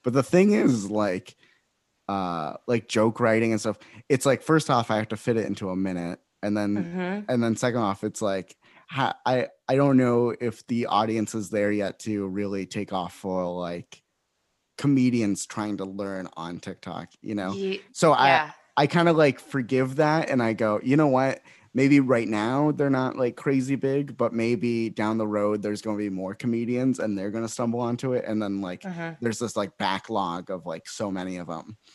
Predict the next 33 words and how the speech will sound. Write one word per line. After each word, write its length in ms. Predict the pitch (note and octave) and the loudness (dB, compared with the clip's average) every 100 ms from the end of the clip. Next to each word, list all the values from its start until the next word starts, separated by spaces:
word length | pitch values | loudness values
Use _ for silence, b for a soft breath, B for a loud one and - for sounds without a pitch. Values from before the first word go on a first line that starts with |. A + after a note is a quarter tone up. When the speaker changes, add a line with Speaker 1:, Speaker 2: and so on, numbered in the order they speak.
| B B B _ A2+ | B B B _ 0
Speaker 1:
Um, 600 | A2 G2 F#2 E2+ D2+ - _ _ _ - | 2 2 2 0 -4 -8 _ _ _ 0
so 140 | C#3+ | 2
it's 100 | B2+ | 4
like, 160 | B2+ G2+ | 2 2
that's 260 | A#2 A#2 - | 0 0 0
kinda 220 | A#2 G#2 | 0 0
like, 180 | F#2+ F#2+ | 0 -2
Speaker 2:
That 80 | F#2+ | 0
Speaker 1:
I, 140 | A#2+ | 0
Speaker 2:
makes 80 | B2 | 0
Speaker 1:
I'm 140 | A2+ A#2 | -2 -2
thinking 320 | C#3+ A#2+ B2+ | -2 0 0
Speaker 2:
sense. 20 | |
Speaker 1:
of, 120 | G#2 | 0
like, 240 | G#2+ F#2+ A2+ | -2 -2 -2
maybe, 540 | A2 A2 A2+ G2 F#2+ b b b _ _ | -2 0 -2 -2 -8 b b b _ _
uh, 420 | G2 F#2+ E2+ E2+ E2 | -8 -6 -4 -6 -4
going 260 | G#2+ G#2 G2+ | 0 0 0
into, 280 | G2 G#2 F#2+ | -2 -6 -6
like, 380 | F2+ F2 - _ _ _ _ _ _ _ b b - | -6 -8 -12 _ _ _ _ _ _ _ b b -6
something 380 | B2+ A2+ G#2 | -2 0 0
more 180 | G2+ F#2+ | -2 -4
talk 340 | F#2 G#2 F#2 - | -6 -4 -4 -4
showy 460 | - F2+ E2 - G2+ | -6 -4 -6 -10 -12
where 160 | - G2 | -8 -6
I'm, 160 | F2 F2+ | -6 -8
like, 240 | F2 - | -10 -12
more 180 | G2 F#2 | -10 -8
of 100 | F2 | -10
a 80 | F2 _ - | -12 _ -8
talk 260 | G#2 - | -6 -6
show 240 | - G#2+ F#2+ | -8 -6 -6
angle 420 | F2 - E2 | -8 -10 -14